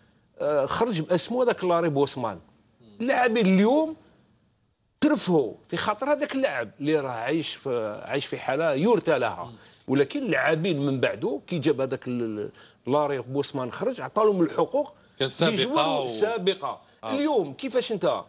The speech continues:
Speaker 1: لاعبين محترفين عندهم دي كونترا، مدرب محترف،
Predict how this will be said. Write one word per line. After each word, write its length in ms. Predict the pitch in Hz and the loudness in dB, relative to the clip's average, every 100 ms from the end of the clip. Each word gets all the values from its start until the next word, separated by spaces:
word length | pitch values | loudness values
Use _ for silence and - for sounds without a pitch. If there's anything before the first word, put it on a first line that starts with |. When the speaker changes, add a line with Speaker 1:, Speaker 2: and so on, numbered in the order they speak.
| _ _ | _ _
Speaker 1:
لاعبين 440 | 143 175 214 247 190 | -2 0 0 0 -2
محترفين 640 | 160 - 160 135 220 135 101 - _ _ _ _ | -2 2 0 2 0 0 -4 -18 _ _ _ _
عندهم 320 | 120 190 180 147 | -4 0 0 0
دي 120 | 139 | -2
كونترا، 540 | 180 156 113 92 78 _ _ _ _ - | 0 -2 -2 -6 -8 _ _ _ _ -2
مدرب 440 | 226 220 294 247 | 2 4 4 2
محترف، 580 | 240 - 277 220 147 - | -2 0 2 2 0 -6